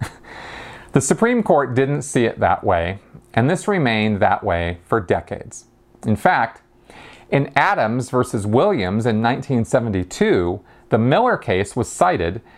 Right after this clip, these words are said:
and the judge wrote that the Second Amendment, quote, "must be interpreted and applied with the view of maintaining a militia," end quote. The law was upheld, there being no evidence that a sawed-off shotgun had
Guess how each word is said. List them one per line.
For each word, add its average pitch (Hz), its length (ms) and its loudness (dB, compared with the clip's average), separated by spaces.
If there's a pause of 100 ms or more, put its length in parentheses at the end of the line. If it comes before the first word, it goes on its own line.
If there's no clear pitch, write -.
(120)
and 127 120 2
the 131 60 2
judge 175 320 2
wrote 110 480 2
that 120 140 0
the - 80 -4
Second 175 360 -4
Amendment, 113 480 -2
quote, 123 440 0 (440)
"must 131 460 0
be 202 140 0
interpreted 123 680 0
and 113 120 0
applied 127 760 0 (240)
with 120 180 0
the 180 80 0
view 113 360 2
of 120 140 -2
maintaining 117 680 -2
a 127 80 2
militia," 151 680 0 (600)
end 143 180 0
quote. - 320 0 (800)
The 131 100 4
law 170 300 4
was 190 160 0
upheld, 95 560 2 (200)
there 139 200 2
being 113 380 -2
no 135 220 2
evidence 104 420 -2
that 104 140 -4
a 107 60 0
sawed-off 143 500 2
shotgun 113 540 -2
had 110 300 0